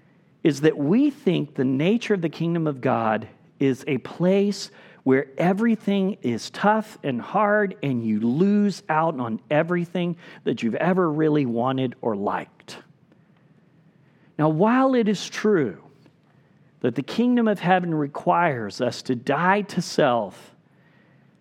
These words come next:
and to sacrifice some of the deepest parts of us,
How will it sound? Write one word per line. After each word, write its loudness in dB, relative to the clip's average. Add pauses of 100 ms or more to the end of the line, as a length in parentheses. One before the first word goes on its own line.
(140)
and 0 (220)
to 0
sacrifice 0
some -2
of -2
the 0
deepest -4
parts -2
of -8
us, -10